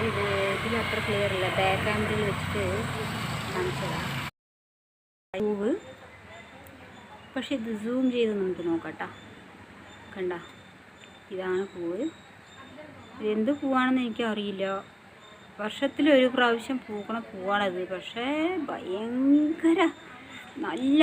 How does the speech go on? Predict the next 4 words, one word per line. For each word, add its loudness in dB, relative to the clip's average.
അടിപൊളി 2
കളറാണ്, 4
സൂപ്പർ 0
കളറാണ്. 2